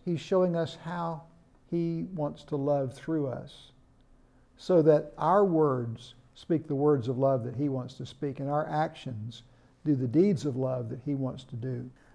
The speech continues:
And that's part of that being a joint heir with Jesus Christ we've been talking about quite a bit last week and sometimes before that, that we're being given all these resources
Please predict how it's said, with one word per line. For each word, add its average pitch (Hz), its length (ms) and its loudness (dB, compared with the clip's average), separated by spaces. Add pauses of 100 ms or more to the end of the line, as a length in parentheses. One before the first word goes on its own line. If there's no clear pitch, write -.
And 151 100 2
that's 214 180 4
part 220 280 6
of 185 60 8
that 165 200 6
being 180 180 8
a 143 80 4
joint 165 400 2
heir 156 220 6
with 139 120 4
Jesus 131 340 2
Christ 247 360 -2
we've 127 160 -2
been 135 140 -2
talking 135 380 -4
about 120 360 -4 (720)
quite 143 180 2
a 147 40 4
bit 151 180 4
last 147 320 2
week 170 220 0
and 139 140 -4
sometimes 143 520 -6
before 175 380 -2
that, 127 320 -8 (1000)
that 151 300 2
we're 190 280 4
being 165 380 6
given 151 600 2
all 185 220 0
these 185 200 2
resources 135 1120 -2